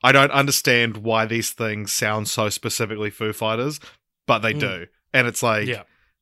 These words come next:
Speaker 1: yeah, it, it's, it's taking elements of a certain thing and mashing them
Speaker 2: Mm.
Speaker 1: together to create something new
Speaker 2: Mm. Nice.
Speaker 1: that feels familiar.
Speaker 2: Well, that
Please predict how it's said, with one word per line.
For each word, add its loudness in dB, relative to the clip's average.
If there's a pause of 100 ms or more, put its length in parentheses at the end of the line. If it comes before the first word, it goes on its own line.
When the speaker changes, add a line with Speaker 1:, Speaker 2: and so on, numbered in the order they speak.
(180)
Speaker 1:
yeah, 0
it, 0
it's, -4
it's -4
taking -2
elements -4
of -8
a -8
certain -6
thing -8 (420)
and 2
mashing 0
them -6
Speaker 2:
Mm. -14
Speaker 1:
together -6
to -12
create -6
something -10
new -12 (180)
Speaker 2:
Mm. -8 (300)
Nice. -4
Speaker 1:
that -6
feels -8
familiar. -12 (120)
Speaker 2:
Well, 0
that 2